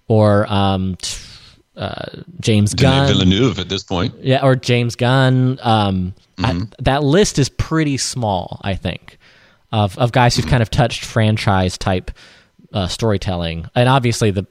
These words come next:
Speaker 1: the, the biggest mi-, name that comes to mind is Quentin Tarantino.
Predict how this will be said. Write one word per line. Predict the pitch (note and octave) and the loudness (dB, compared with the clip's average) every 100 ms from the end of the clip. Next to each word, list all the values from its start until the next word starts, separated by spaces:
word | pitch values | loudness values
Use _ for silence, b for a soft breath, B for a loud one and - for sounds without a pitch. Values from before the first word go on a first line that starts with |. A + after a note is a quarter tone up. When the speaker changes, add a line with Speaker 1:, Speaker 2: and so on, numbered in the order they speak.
| - | -6
Speaker 1:
the, | G2+ F#2+ | -4 -4
the | F#2+ F2 | -6 -4
biggest | F2+ F#2 E2+ G2+ | -2 -2 -4 -6
mi-, | F2+ F3 D3+ D#3 D#3 D#3 A#2+ | -6 -10 -16 -14 -14 -14 -12
name | G#2+ G2 F2+ | -4 -2 -2
that | F2+ - | -6 -6
comes | F#2 | -6
to | F#2 | -4
mind | E2+ | -6
is | D#2+ | -6
Quentin | - A#2 - | -4 -4 -4
Tarantino. | F#2 - G2 G2 - | -6 -4 -6 -6 -8